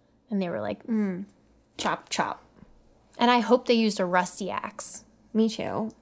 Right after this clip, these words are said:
Speaker 2: And they probably did, 'cause then Elizabeth obviously went on to be one of the most powerful monarchs of all time.
Speaker 1: Yeah, also the Virgin Queen.
Speaker 2: Yeah, and the Fairy Queen.
Speaker 1: And the Fairy Queen. We'll talk about her.
Speaker 2: Yeah, she'll get her own episode at some point for sure.
Speaker 1: Yeah.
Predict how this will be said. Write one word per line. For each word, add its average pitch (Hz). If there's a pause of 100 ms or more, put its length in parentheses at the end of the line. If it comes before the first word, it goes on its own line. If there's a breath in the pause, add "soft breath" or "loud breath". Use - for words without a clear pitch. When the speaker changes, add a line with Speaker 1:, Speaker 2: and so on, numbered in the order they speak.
(300)
Speaker 2:
And 226
they 226
probably 254
did, 180
'cause 185
then 185
Elizabeth 180
obviously 170
went 156
on 160
to -
be 160
one 160
of 160
the 175
most 165
powerful 170
monarchs 160
of 180
all 165
time. 214 (120)
Speaker 1:
Yeah, 214 (140)
also 196
the 208
Virgin 196
Queen. 202 (400)
Speaker 2:
Yeah, 202 (360)
and 196
the 190
Fairy 175
Queen. 233 (160)
Speaker 1:
And 214
the 202
Fairy 190
Queen. 214
We'll 226
talk 196
about -
her. 214
Speaker 2:
Yeah, 202
she'll 285
get 302
her 302
own 190
episode 180
at 185
some 180
point 170
for 185
sure. 170
Speaker 1:
Yeah. 208